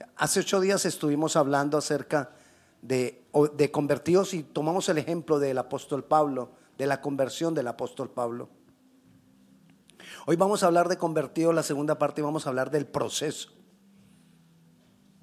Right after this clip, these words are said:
La conversión es un proceso.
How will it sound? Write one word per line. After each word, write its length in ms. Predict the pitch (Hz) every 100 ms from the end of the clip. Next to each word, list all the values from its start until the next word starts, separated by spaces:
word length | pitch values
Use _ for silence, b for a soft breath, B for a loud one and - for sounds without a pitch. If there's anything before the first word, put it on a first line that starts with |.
| - - _ _ _ _ _ _ _ _ _ _ -
La 140 | 135
conversión 480 | - 151 143 175 185
es 120 | 185
un 140 | 180 170
proceso. 580 | 170 - 156 - -